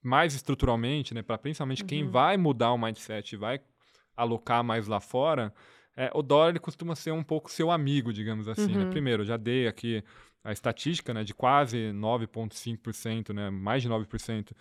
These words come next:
Speaker 1: de desvalorização do real ou valorização do dólar em relação ao real nos últimos dez anos.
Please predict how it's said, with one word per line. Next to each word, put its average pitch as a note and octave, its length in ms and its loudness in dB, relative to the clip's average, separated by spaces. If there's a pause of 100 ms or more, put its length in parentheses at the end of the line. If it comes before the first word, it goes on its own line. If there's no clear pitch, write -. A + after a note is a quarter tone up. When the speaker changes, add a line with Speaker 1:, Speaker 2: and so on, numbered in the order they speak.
(420)
Speaker 1:
de A2+ 260 -4
desvalorização C3 840 2
do A#2 60 -2
real A2 340 4
ou A2+ 120 2
valorização B2 640 2
do A2 120 -4
dólar A2 320 0
em - 20 -6
relação G#2+ 300 -8
ao G2 40 -8
real G#2 200 -6
nos G#2 120 -8
últimos G#2+ 380 -10
dez A2 320 -2
anos. B2+ 480 -4